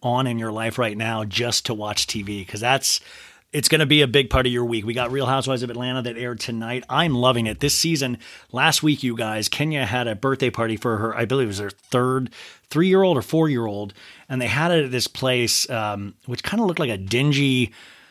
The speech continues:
like a dingy art museum. It looked like a lot of concrete slab, and she was like, "This is perfect for my child." <laughs> It's like, "Okay, cool."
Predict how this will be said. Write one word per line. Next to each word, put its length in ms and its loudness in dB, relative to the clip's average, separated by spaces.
like 100 -4
a 60 0
dingy 560 2
art 220 2
museum. 480 2
It 60 0
looked 160 -2
like 100 -2
a 20 -2
lot 140 0
of 80 -8
concrete 480 -4
slab, 580 0
and 140 -2
she 80 -2
was 140 -2
like, 100 -2
"This 140 -2
is 160 -4
perfect 420 2
for 100 4
my 220 6
child." 760 0
<laughs> 60 -4
It's 640 -2
like, 180 -6
"Okay, 300 -2
cool." 300 0